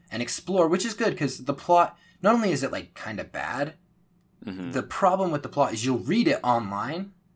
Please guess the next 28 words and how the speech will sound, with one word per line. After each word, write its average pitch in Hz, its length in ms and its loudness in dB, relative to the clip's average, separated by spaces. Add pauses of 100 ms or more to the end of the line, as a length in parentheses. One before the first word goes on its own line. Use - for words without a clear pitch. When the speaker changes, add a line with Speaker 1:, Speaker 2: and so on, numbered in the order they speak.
(720)
Speaker 1:
and 123 240 -4
you'll 127 160 -2
realize 143 300 4
that 110 120 -6
the 113 60 -4
plot 120 320 2
is, 104 80 -4
like, 101 180 -2
low-key 110 320 -2
really, 98 320 -6
really 101 240 -4
cool. 78 440 -10 (320)
But 117 140 -4
none 127 220 2
of 175 100 2
that 196 180 4
Speaker 2:
Oh, 123 60 4
Speaker 1:
is, 175 120 2
like, 147 160 0
Speaker 2:
yeah. - 80 -8
Speaker 1:
in 151 160 -2
the 143 80 -2
text - 380 -6
of 135 180 -4
the 135 100 -2
game. 131 500 -8 (580)
Speaker 2:
R-, 85 140 -10
Speaker 1:
And - 120 2